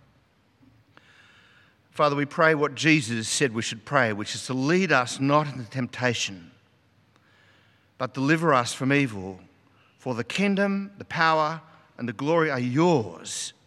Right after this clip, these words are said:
now and forever. Amen. I'm going to read a letter to the editor, name and address withheld. A man responding to an article in the Sydney Morning Herald.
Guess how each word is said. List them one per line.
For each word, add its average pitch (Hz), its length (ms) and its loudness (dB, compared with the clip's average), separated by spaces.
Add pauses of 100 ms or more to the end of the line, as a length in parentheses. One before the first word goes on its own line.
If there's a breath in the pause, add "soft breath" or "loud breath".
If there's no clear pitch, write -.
(280 soft breath)
now 131 260 2
and 135 100 -2
forever. 107 520 -6 (920)
Amen. 107 400 -8 (2250 soft breath)
I'm 151 140 -6
going 185 240 2
to 175 120 -6
read 156 260 0
a 139 60 2
letter 185 440 2
to 170 160 -6
the 151 180 2
editor, 156 440 4 (1120)
name 156 720 0
and 127 120 -8
address 135 460 -2
withheld. 127 800 0 (1300 soft breath)
A 127 80 -8
man 147 440 2
responding 151 560 -2
to 135 180 -6
an 127 160 -4
article 170 640 -4 (120)
in 127 80 -4
the 120 80 -4
Sydney 147 280 -4
Morning 131 240 -4
Herald. 151 480 0